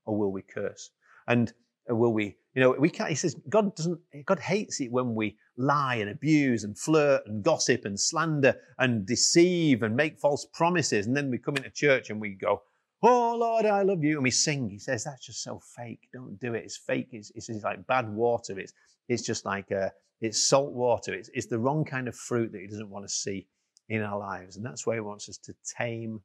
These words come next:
the tongue. He says, "All kinds of animals have been tamed." I once saw at the circus, the guy put his head in the lion's mouth, but, but what about the power in our own mi-, in our own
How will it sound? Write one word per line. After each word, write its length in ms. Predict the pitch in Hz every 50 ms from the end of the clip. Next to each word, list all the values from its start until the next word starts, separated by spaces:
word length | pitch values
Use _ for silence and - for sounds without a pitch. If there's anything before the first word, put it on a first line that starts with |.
| _ -
the 80 | 113 110
tongue. 420 | - - - 98 98 95 92 92 90 _ _ _ _ _ _ _ _ _
He 60 | - 113
says, 80 | 113
"All 220 | 151 170 185 185 180
kinds 300 | - 165 156 143 123 123
of 60 | 123
animals 420 | 127 123 120 110 107 101 98 90
have 120 | 95 - -
been 160 | 101 98 95
tamed." 440 | - - - 107 98 92 90 104 _ _ _ _ _ _ _ _ -
I 60 | 113
once 280 | 117 160 160 151 - -
saw 340 | - - 160 170 180 156 135
at 80 | 113
the 60 | 117
circus, 440 | 113 - 160 170 165 - - 123 -
the 80 | - 107
guy 200 | 98 127 127 120
put 220 | - - - -
his 120 | 127 110 -
head 260 | - 139 151 123 - _ _ _ _ _ _ -
in 140 | 127 123 120
the 80 | 117
lion's 420 | 113 113 107 110 104 101 104 98 -
mouth, 300 | 123 131 139 135 - - _
but, 160 | - 113 113 - _ _ _ _ _ _
but 380 | - 135 131 - - 127 117 -
what 140 | 151 170
about 220 | 160 165 165 131 127
the 80 | 113 107 101 95
power 320 | - 113 110 131 127 120 117
in 140 | 117 117
our 260 | 117 117 110 107 110 110
own 340 | 120 139 147 147 135 120
mi-, 420 | 110 107 98 95 85 - - 123 131
in 80 | 123 117
our 220 | 113 113 110 117
own 360 | 123 139 156 156 139 123 -